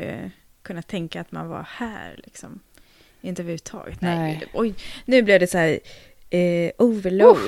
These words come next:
Speaker 2: Uff.
Speaker 1: lite grann, när man börjar tänka så,
Speaker 2: <laughs>
Speaker 1: faktiskt. Sen händer det väl inte lika
Speaker 2: Ja.
Speaker 1: mycket mellan fyrtio och femtio som mellan trettio och fyrtio. Men i alla fall, alltså. Det kanske gör det. Vem
Speaker 2: Mm.
Speaker 1: vet?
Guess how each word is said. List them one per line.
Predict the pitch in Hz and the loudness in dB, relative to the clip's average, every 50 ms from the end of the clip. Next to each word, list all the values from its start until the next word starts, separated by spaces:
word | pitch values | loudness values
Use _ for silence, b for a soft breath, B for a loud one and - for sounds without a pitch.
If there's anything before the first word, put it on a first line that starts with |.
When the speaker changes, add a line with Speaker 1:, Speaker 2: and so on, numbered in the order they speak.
| - - | -8 -10
Speaker 2:
Uff. | - - 202 | -12 -6 -6
Speaker 1:
lite | 185 196 214 | -4 -4 -4
grann, | 190 110 113 123 165 185 269 - - | -4 -4 -4 -2 0 0 0 0 0
när | 247 202 190 | -6 -4 -2
man | 185 180 185 | -4 -4 -2
börjar | 185 185 180 | -2 -4 -2
tänka | - 208 196 185 185 - 185 170 | 2 0 0 0 0 -4 -4 -4
så, | - - 262 254 226 - - | -2 0 0 0 0 0 -6
Speaker 2:
<laughs> | 294 - | -6 -6
Speaker 1:
faktiskt. | 214 214 - - - 202 - - - - - - - _ b b b b | -6 -8 -6 -6 -6 -4 -4 -4 -6 -6 -10 -12 -12 _ b b b b
Sen | - 226 220 | 0 2 4
händer | 233 226 226 220 214 | 6 6 6 6 4
det | 202 | 4
väl | 202 196 | 6 6
inte | 202 196 - 202 190 | 6 6 6 4 6
lika | 190 185 | 6 6
Speaker 2:
Ja. | 185 180 175 180 | 6 6 4 2
Speaker 1:
mycket | 180 - - _ - - 208 202 185 185 185 B B B B B B | 0 -2 -4 _ -6 -2 -2 0 0 -2 -4 B B B B B B
mellan | - 185 185 180 180 170 | -2 -2 0 0 0 -2
fyrtio | - 196 175 - - 180 | -2 -4 -6 -4 -4 -6
och | 170 - | -6 -4
femtio | - 214 196 185 180 - - - 90 90 151 | -4 -4 -4 -4 -6 -8 -8 -8 -8 -8 -8
som | - - - 165 156 | -10 -10 -10 -8 -6
mellan | 151 151 147 139 151 | -6 -6 -6 -6 -8
trettio | - - 175 160 - _ - - 156 | -8 -8 -10 -10 -10 _ -10 -8 -6
och | - | -6
fyrtio. | - 233 - - - - - - - - - - _ _ _ | -6 -6 -8 -12 -14 -16 -14 -12 -12 -12 -12 -18 _ _ _
Men | - 180 180 175 165 165 160 160 160 160 156 160 156 151 b b b b b b b b b | -8 -6 -4 -4 -4 -6 -6 -8 -10 -10 -10 -10 -12 -14 b b b b b b b b b
i | - 156 175 | -8 -6 -6
alla | 160 147 143 - | -6 -6 -10 -16
fall, | - - - 208 254 247 - - - - - | -18 -16 -16 -14 -14 -14 -14 -16 -18 -20 -20
alltså. | - - - - - 180 - - - - | -20 -20 -18 -18 -18 -18 -20 -20 -20 -20
Det | - 185 180 | -8 -8 -8
kanske | 180 - 180 143 - - - 349 | -6 -6 -10 -10 -10 -8 -6 -4
gör | 453 359 - - | -4 -4 -4 -6
det. | - - - - - | -8 -12 -14 -10 -6
Vem | 180 175 170 | -4 -2 -2
Speaker 2:
Mm. | 165 156 | 0 -2
Speaker 1:
vet? | 151 - 175 - - _ - - | -2 -4 -4 -8 -12 _ -20 -20